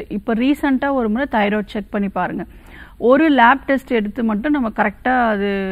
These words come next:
நம்ம diagnose பண்ண முடியாது. திரும்ப ரீ-, ரீ-, recheck பண்ணுங்க. second time வந்து ஒரு, இப்போ ரீசெண்டா ஒரு test எடுத்து பாருங்க.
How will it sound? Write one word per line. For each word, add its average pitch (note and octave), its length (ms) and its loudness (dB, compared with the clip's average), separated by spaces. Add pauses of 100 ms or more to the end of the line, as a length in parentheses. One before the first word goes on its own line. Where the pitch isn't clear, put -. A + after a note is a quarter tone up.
(160)
நம்ம G#3+ 200 -4
diagnose G#3 520 0
பண்ண G#3+ 200 2
முடியாது. G3 540 -2 (580)
திரும்ப D4+ 300 4
ரீ-, C4 240 0
ரீ-, G#3+ 160 -2 (140)
recheck C4 520 0
பண்ணுங்க. F#3+ 440 -2
second C#4+ 320 0
time B3 200 0
வந்து A3 280 0
ஒரு, G#3+ 400 0
இப்போ G3 220 -4
ரீசெண்டா B3 500 0
ஒரு C#4 120 2
test A3 300 -4
எடுத்து G#3+ 240 -4
பாருங்க. G3+ 500 -2